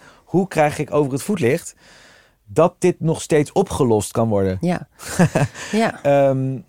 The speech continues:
Speaker 1: en ja, de, je, je ziet in, aan die kentering een beetje de kentering, denk ik, ook in onze
Speaker 2: Maar,
Speaker 1: journalistiek.
Speaker 2: ja, maar dat
Speaker 1: Hoe doe je
Speaker 2: bedoelde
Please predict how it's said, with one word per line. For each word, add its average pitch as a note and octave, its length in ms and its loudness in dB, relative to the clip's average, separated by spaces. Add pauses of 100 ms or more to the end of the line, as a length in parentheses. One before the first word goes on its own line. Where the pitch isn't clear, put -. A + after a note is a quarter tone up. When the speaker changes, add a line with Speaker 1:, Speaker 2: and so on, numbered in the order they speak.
(200)
Speaker 1:
en C#3 340 -2 (280)
ja, C3+ 120 2
de, C3+ 120 -2
je, C3 300 -2
je D3+ 60 0
ziet E3+ 220 2
in, D3 200 0
aan C#3+ 120 2
die E3+ 140 2
kentering F3+ 460 0
een D3+ 60 -2
beetje D3+ 220 0
de C#3+ 80 -2
kentering, D3+ 380 -2
denk C#3 120 -2
ik, B2+ 60 -4
ook C3 80 -2
in C3 60 -6
onze C3+ 120 -2
Speaker 2:
Maar, C#3+ 80 2
Speaker 1:
journalistiek. C3+ 480 -2
Speaker 2:
ja, B3 180 0
maar A#3 120 0
dat - 80 4
Speaker 1:
Hoe F3 140 6
doe E3+ 120 6
je F#3+ 60 6
Speaker 2:
bedoelde A#2 200 4